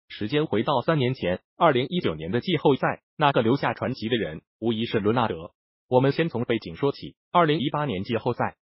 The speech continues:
常规赛战绩东部第一的猛龙，四轮遭到骑士的下课上，而且还是横扫出局。猛龙的出局让猛龙总经理乌杰里下定了决心要改变球队，他先是炒掉最佳教练凯西，然后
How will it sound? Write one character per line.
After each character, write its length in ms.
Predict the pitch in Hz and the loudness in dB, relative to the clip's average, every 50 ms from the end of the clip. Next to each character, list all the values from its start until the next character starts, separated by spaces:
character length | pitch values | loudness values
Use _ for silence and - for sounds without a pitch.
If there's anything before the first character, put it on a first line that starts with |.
| _ _ | _ _
常 200 | - - 110 117 | -4 -2 -2 0
规 140 | 123 139 143 | 2 0 0
赛 160 | - 151 120 | 0 0 0
战 160 | - 139 120 | 0 0 -2
绩 120 | - 147 127 | -2 -4 -4
东 160 | - 143 143 | -2 0 4
部 100 | 147 147 | 4 4
第 220 | - 135 123 143 | 4 4 0 0
一 60 | 160 160 | -2 -2
的 80 | 139 | 0
猛 100 | 120 104 | -2 -2
龙， 220 | 87 85 95 107 _ _ _ _ | -2 -4 -6 -8 _ _ _ _
四 140 | - - 165 | -4 -2 0
轮 180 | 143 123 131 143 | 0 2 2 2
遭 140 | 147 143 | 0 2
到 120 | 139 143 131 | 2 0 -2
骑 180 | - - 107 | -2 -2 -4
士 120 | 110 - 156 | 0 0 0
的 80 | 123 | -2
下 160 | 107 - 151 - | 0 -2 -2 0
课 160 | - 165 147 | 2 2 2
上， 200 | - 113 95 _ _ _ - | 2 0 -4 _ _ _ -4
而 140 | - 123 | -2 -2
且 300 | 131 - - 95 85 - _ _ _ - | 0 0 -2 -4 -4 -4 _ _ _ -6
还 160 | - 113 113 | -2 -2 -2
是 140 | 110 143 135 | 0 0 -2
横 180 | - 104 113 | -2 -2 -4
扫 180 | 120 - 80 73 | -4 -6 -8 -8
出 160 | - - 127 | -6 -6 -6
局。 280 | - 82 73 82 - _ _ _ _ _ _ _ - | -6 -6 -10 -10 -10 _ _ _ _ _ _ _ -4
猛 160 | 120 117 110 | -2 -2 0
龙 140 | 120 123 139 | 0 0 0
的 80 | 147 | 0
出 180 | 143 - - 139 | 0 0 -2 -4
局 300 | - - 87 98 - _ _ _ | -2 -2 -2 -2 -4 _ _ _
让 220 | - 170 160 156 143 | 2 2 2 4 2
猛 100 | 117 110 | 2 2
龙 140 | 90 87 104 | 2 0 0
总 160 | - 78 80 | -2 -6 -6
经 180 | - 120 127 | -4 -4 -2
理 120 | 131 98 90 | -2 -2 -2
乌 160 | 107 117 117 | 0 0 2
杰 120 | - 135 | 2 2
里 200 | 143 120 82 - _ _ _ _ | 2 0 -4 -10 _ _ _ _
下 220 | _ - 190 156 | _ 0 2 2
定 160 | - 196 175 143 | 2 2 0 -2
了 80 | 139 | -2
决 160 | 120 123 110 | -2 0 -2
心 240 | 113 - 135 135 139 _ _ _ | -2 -2 -4 -6 -6 _ _ _
要 140 | - 123 117 | 0 0 0
改 140 | - 98 82 | 0 0 -2
变 160 | - 127 110 | -2 -4 -4
球 180 | - - 98 113 | -2 0 0 2
队， 200 | 143 139 104 - _ _ _ | 4 2 2 0 _ _ _
他 160 | - - 151 | -2 0 0
先 220 | 139 - 143 143 139 | 2 2 0 0 0
是 100 | - 135 | -2 -6
炒 260 | - - - 87 - | -6 -8 -14 -8 -2
掉 160 | - 135 113 | 2 2 2
最 120 | - 156 123 | 2 2 0
佳 200 | - 135 127 127 | 2 0 0 0
教 180 | - 151 120 | 0 -2 0
练 180 | 120 123 110 95 | 2 2 0 0
凯 120 | - 85 | -2 -6
西， 260 | 82 - 131 131 131 _ _ _ - | -6 -4 -4 -4 -6 _ _ _ 2
然 160 | 120 120 127 | 2 2 2
后 240 | - 143 120 101 | 4 2 0 0